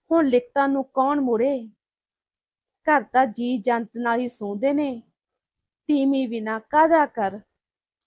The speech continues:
ਆਖ ਕੇ ਬਾਪੂ ਵਾਹਿਗੁਰੂ ਵਾਹਿਗੁਰੂ ਕਰਨ ਲੱਗਿਆ। ਇਹ ਕਹਾਣੀ ਇੱਥੇ ਸਮਾਪਤ। ਇਹ ਕਹਾਣੀ ਤੁਹਾਨੂੰ ਕਿਸ ਤਰ੍ਹਾਂ ਲੱਗੀ?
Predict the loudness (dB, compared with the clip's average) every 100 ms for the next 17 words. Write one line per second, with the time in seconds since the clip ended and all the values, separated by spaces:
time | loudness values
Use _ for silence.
0 | _ _ 4 4 2 _ -2 0 0 -4
1 | -4 -6 -6 -6 -12 _ _ _ _ _
2 | -2 2 2 2 0 0 0 0 0 -4
3 | -8 -2 -2 0 -4 -6 -8 -10 -10 -20
4 | _ _ _ _ _ _ _ _ _ _
5 | _ _ -8 -8 -8 -12 -10 -10 -10 -14
6 | -16 -18 -16 -14 -12 -14 -12 -14 -14 _
7 | _ _ _ _ _ -12 -10 -12 -10 -10
8 | -10 -12 -12 -12 -14 -16 -18 -14 -14 -12
9 | -14 -16 -18 -18